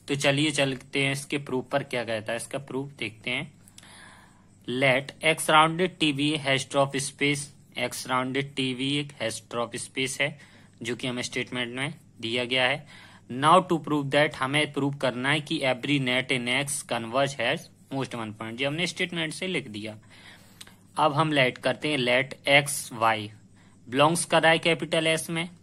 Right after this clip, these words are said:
कैपिटल एक्स में, V arbitrary such that small x and y, जो एक्स और वाई हैं, दो हमने एलिमेंट्स जो लेट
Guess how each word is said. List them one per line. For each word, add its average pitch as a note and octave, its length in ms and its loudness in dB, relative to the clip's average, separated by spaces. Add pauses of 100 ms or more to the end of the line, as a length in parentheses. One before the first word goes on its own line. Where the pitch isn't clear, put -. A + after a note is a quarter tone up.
(640)
कैपिटल C#3+ 440 -2 (380)
एक्स - 280 -10
में, G#2+ 220 -8 (1500)
V C#3 160 -2 (140)
arbitrary C3 600 2 (200)
such D#3+ 420 0
that C3 320 2 (380)
small E3 320 2
x C3 200 2 (120)
and C3+ 260 -4 (320)
y, A2+ 260 4 (680)
जो D#3 420 0
एक्स C#3+ 300 4
और E3 120 4
वाई A#2 280 4
हैं, C3 220 -4
दो C#3+ 120 2
हमने C#3 220 0
एलिमेंट्स C#3 600 0
जो C3 160 0
लेट B2 320 0